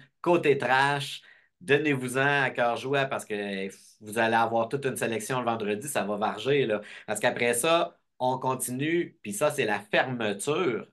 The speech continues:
avec Aeternam, qui est un death metal old school, c'est orchestral,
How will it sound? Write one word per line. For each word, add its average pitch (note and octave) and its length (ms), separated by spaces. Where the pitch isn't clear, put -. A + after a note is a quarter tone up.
avec A#2+ 520
Aeternam, D3 840
qui B2+ 80
est A#2 120
un G2 160
death D3 360
metal B2+ 640
old D#3+ 260
school, C#3+ 420
c'est A2 320
orchestral, C#3+ 1120